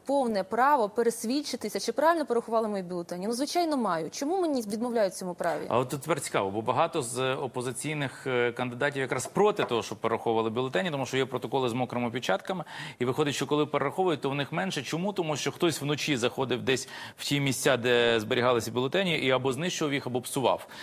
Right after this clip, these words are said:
Speaker 2: коли вони віддавалися за лідерів опозиції.
Speaker 1: Справа в тому, що я, е, опинилася в іншій ситуації, ніж порівнюючи з іншими, е,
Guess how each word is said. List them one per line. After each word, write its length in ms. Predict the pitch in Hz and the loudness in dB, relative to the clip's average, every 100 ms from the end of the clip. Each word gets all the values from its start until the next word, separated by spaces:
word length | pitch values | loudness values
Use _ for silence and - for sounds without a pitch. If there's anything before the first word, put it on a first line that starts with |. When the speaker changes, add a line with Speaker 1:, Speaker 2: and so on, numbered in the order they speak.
| - | -6
Speaker 2:
коли 160 | - 123 | 0 2
вони 180 | 131 127 | 2 2
віддавалися 520 | 123 127 127 113 104 | 2 4 4 2 -2
за 120 | 113 | -2
лідерів 320 | 113 107 107 | -2 -2 -2
опозиції. 380 | 104 110 90 - | -4 -6 -6 -2
Speaker 1:
Справа 200 | 339 415 | 2 2
в 60 | 349 | 2
тому, 240 | 440 415 | -2 -2
що 140 | - | -2
я, 220 | 302 381 370 | 0 4 4
е, 120 | 247 | 2
опинилася 560 | 226 226 294 359 339 | -2 -2 0 0 0
в 80 | 285 | -2
іншій 180 | 294 277 | -2 -4
ситуації, 600 | 269 247 262 226 226 226 | -6 2 4 4 2 -4
ніж 120 | 240 | -4
порівнюючи 440 | - 240 240 233 226 | -2 -2 -2 -2 -4
з 120 | 240 | -2
іншими, 380 | 233 - 226 214 | -4 -4 -2 0
е, 140 | 202 | 0